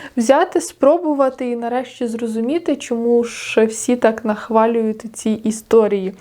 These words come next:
ці книги. Я думаю, що вже в цьому місяці я її також буду читати. Е, крім того, я, а, уже собі замовила і чекаю, м, е, книги Дженніфер,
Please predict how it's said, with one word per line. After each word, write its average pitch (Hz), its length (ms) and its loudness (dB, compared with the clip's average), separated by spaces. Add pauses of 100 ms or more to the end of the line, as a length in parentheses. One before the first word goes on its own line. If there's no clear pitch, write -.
(320)
ці - 160 0
книги. 214 440 0 (880)
Я 226 220 6
думаю, 240 360 2
що 226 240 0
вже 220 220 2
в 220 100 -4
цьому 226 360 2
місяці 233 480 -4
я 226 200 2
її 220 200 0
також 226 360 0
буду 214 300 -2
читати. 214 560 0 (640)
Е, 247 260 6
крім 311 440 0
того, 285 480 4 (240)
я, 269 500 2 (560)
а, 240 140 2
уже 247 360 2
собі 247 340 -2
замовила 240 760 4 (120)
і 233 360 0
чекаю, 233 1000 2 (120)
м, 214 240 -2 (100)
е, 202 480 -2
книги 233 760 2
Дженніфер, 226 760 2